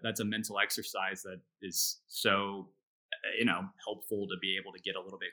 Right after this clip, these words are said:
closer to what you want. And things get real simple really fast all of a sudden. You're like, "Oh, why am I stressing myself out about all these little things that aren't really, uh, aiding my mission right now anyways, you know, or taking care of me?"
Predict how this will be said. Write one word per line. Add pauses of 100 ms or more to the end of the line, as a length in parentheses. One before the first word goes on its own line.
closer
to
what
you
want. (260)
And
things
get
real
simple
really
fast
all
of
a
sudden.
You're
like, (100)
"Oh, (720)
why
am
I
stressing
myself (100)
out
about
all
these
little
things
that
aren't (180)
really, (520)
uh, (220)
aiding
my
mission
right
now
anyways,
you
know,
or
taking
care
of
me?"